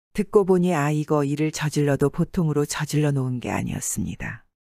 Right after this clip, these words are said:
여태 원님인지 원숭이인지 하며 욕을 해댄 원님이 바로 코앞에 서 있으니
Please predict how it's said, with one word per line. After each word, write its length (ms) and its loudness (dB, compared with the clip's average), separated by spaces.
여태 260 2
원님인지 680 2
원숭이인지 880 0
하며 360 0
욕을 300 2
해댄 320 2
원님이 580 -2
바로 220 0
코앞에 460 2
서 180 4
있으니 560 0